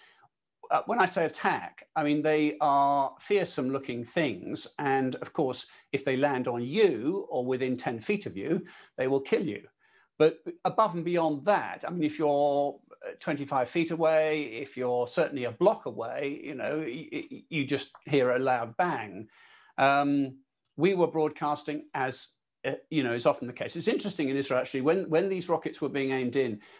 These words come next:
they did ask us when we were broadcasting, the, the, uh, Israeli authorities, "Can you frame the shot?" Um,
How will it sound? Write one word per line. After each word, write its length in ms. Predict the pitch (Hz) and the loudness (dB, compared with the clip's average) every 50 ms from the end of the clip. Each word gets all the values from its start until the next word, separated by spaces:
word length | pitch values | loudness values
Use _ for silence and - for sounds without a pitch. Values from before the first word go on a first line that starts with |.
| - - | -8 0
they 100 | - - | 0 2
did 220 | 135 160 185 185 190 | 4 4 2 4 4
ask 340 | 170 170 165 - - - | 4 2 0 0 -4 -10
us 160 | 95 - - - | -10 -10 -4 -4
when 140 | 131 131 | -2 -2
we 120 | 131 131 127 | 0 -2 0
were 120 | 127 120 | -2 -2
broadcasting, 760 | 110 - 139 147 156 151 - 131 117 110 104 - - 101 117 | -2 0 0 0 0 -2 -2 -4 -4 -4 -6 -8 -10 -8 -6
the, 220 | 117 120 131 123 113 - - | -4 -4 -6 -6 -8 -4 -2
the, 420 | 131 120 120 117 117 113 113 120 120 | -2 0 0 0 -2 0 2 2 2
uh, 40 | 117 | 2
Israeli 400 | - 127 123 - 139 135 127 120 | 2 0 0 0 0 0 2 0
authorities, 600 | 120 - - 139 127 123 123 - - 107 104 - | -2 -2 0 0 0 0 -2 -4 -10 -10 -10 -12
"Can 220 | - - 135 131 | -4 0 0 2
you 100 | 127 127 | 2 0
frame 380 | 123 - - 165 175 180 175 156 | -2 0 0 2 2 4 2 0
the 80 | 131 | 0
shot?" 400 | - - 160 131 120 - - - _ _ _ _ _ _ _ _ _ _ - | -2 -2 0 0 0 0 -2 -8 _ _ _ _ _ _ _ _ _ _ 0
Um, 460 | 127 127 127 127 123 127 127 127 | 2 4 4 4 2 0 -2 -4